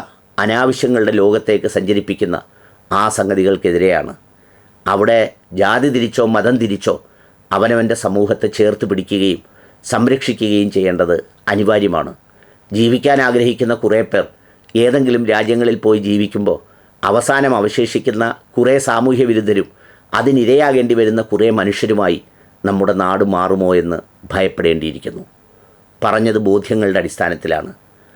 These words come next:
പറയുന്നതിൻ്റെ തെളിവുകളും ഉണ്ട്. സ്ഥലങ്ങളും സ്കൂളുകളും പറഞ്ഞ ആളുകളെയും ഒന്നും ചേർത്ത് പറയാനാവുന്നില്ല.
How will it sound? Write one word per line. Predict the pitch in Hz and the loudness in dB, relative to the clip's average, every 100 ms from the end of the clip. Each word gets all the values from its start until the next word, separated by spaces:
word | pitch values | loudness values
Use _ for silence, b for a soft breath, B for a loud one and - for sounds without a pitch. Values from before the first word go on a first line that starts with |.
| b b - | b b -2
പറയുന്നതിൻ്റെ | 107 113 113 104 104 104 | 0 2 2 0 0 0
തെളിവുകളും | 110 110 113 110 104 - - | 0 2 2 2 2 -2 -8
ഉണ്ട്. | 80 - - _ b b b b | -6 -8 -12 _ b b b b
സ്ഥലങ്ങളും | - 107 98 120 117 117 117 _ | -6 0 2 2 2 0 -4 _
സ്കൂളുകളും | - - 113 117 107 104 101 - _ | -10 -2 2 2 2 2 -2 -8 _
പറഞ്ഞ | 113 113 127 | -2 2 2
ആളുകളെയും | 113 107 110 107 104 101 | 2 2 2 2 2 0
ഒന്നും | 90 92 - _ | -2 -6 -10 _
ചേർത്ത് | - 110 107 113 | -2 0 0 0
പറയാനാവുന്നില്ല. | 95 90 90 85 87 82 78 | 2 2 2 0 -2 -4 -10